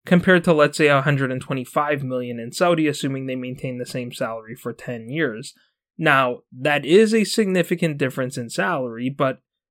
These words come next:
is one hundred and twenty-five million more life-changing than fifty million or seventy million? I'm not so sure.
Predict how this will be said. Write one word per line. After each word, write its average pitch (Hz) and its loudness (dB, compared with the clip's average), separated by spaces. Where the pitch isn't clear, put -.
is 143 2
one 143 2
hundred 180 4
and 156 2
twenty-five 143 0
million 143 0
more 131 0
life-changing 131 -4
than 123 -8
fifty 139 -6
million 127 -6
or 120 -8
seventy 214 -2
million? 202 -4
I'm 180 -4
not 143 -2
so 143 -2
sure. 135 -2